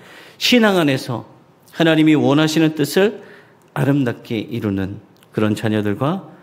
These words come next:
다음 세대들이 되기를 간절히 기도하기를 소망합니다. 우리가 이 땅에서 섬길 때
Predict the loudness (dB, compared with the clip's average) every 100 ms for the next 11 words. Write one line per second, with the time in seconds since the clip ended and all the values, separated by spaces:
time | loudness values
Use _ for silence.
0 | -20 _ -6 -4 -4 -4 -4 -2 -4 -6
1 | -8 -6 -8 -8 -18 -20 -20 -10 -6 -4
2 | -4 -4 -6 -10 -16 -10 -6 -6 -6 -6
3 | -6 -6 -6 -6 -6 -10 -12 -14 -18 -20
4 | -20 -18 -20 -10 -2 0 0 0 -2 0
5 | 0 -2 -2 0 0 0 0 0 -6